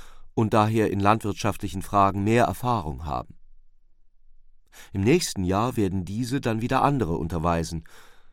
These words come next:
damit die Versorgung mit Nahrungsmitteln übers Jahr nicht etwa gefährdet wird,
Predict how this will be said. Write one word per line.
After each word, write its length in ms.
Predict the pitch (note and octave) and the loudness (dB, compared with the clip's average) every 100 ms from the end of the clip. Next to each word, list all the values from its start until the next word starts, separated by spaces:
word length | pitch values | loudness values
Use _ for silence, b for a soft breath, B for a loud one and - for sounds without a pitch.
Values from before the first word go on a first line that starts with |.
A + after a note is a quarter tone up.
| b | b
damit 200 | G2+ A2 | -2 -2
die 80 | A#2 | 0
Versorgung 540 | A#2 F#2 G#2+ A2+ B2 | 0 4 6 6 4
mit 160 | A2+ F2 | 0 2
Nahrungsmitteln 720 | G2+ G#2 G2+ A2+ - A2+ A2 | 4 4 4 -4 -6 -4 -4
übers 300 | - G2 F2 | -2 -4 -2
Jahr 260 | G#2+ G2 G2 | 2 2 2
nicht 220 | G2+ - | 0 -4
etwa 200 | G2 G2 | -6 -4
gefährdet 520 | F2+ - B2 A2+ G2+ | -4 0 2 2 0
wird, 240 | G#2+ A#2 | 0 -2